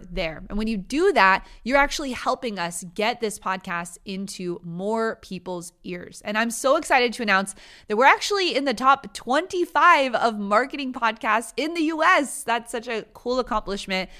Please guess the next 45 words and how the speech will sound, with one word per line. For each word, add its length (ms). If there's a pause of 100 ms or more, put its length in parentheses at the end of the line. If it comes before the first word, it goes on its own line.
(120)
and 80
it's 120 (120)
all 160
thanks 440
to 140
you. 220
So 300 (260)
if 120
you've 220
not 260
already 360
rated 420
and 180
reviewed 360
the 60
podcast, 760
I 60
would 100
love 300
for 80
you 100
to 80
do 180
that 280
next. 460 (120)
Every 160
single 260
week, 200
I 120
love 180
to 180
read 340
one 360
of 320
the 280
podcast 520
listeners 460
who 80
have 180
done 240
this 160
already, 500
and 180
today 420
is 300